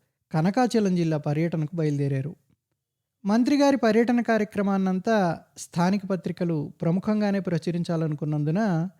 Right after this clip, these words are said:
ఆ జిల్లా పబ్లిక్ రిలేషన్స్ ఆఫీసరు అవసరమైన ముందు జాగ్రత్తలన్నీ తీసుకున్నాడు.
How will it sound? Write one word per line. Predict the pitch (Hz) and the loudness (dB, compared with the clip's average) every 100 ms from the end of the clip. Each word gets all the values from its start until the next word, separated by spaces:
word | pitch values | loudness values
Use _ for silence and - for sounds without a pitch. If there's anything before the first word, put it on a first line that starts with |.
| _ _ _ _ 202 | _ _ _ _ 0
ఆ | 220 | 2
జిల్లా | 202 220 233 226 190 - | 4 2 4 2 2 0
పబ్లిక్ | 196 190 233 | 0 2 0
రిలేషన్స్ | 208 202 180 190 175 175 | 2 2 2 0 -2 -2
ఆఫీసరు | 165 165 151 170 202 160 147 _ 156 | -2 -4 -2 -2 0 -2 -6 _ -2
అవసరమైన | 165 190 190 190 175 156 - | -2 0 0 0 0 -2 -2
ముందు | 151 160 190 | 0 2 2
జాగ్రత్తలన్నీ | 208 185 170 170 160 147 175 | 0 0 -2 -2 -2 0 0
తీసుకున్నాడు. | 151 - 147 135 131 | -2 -4 -4 -2 -4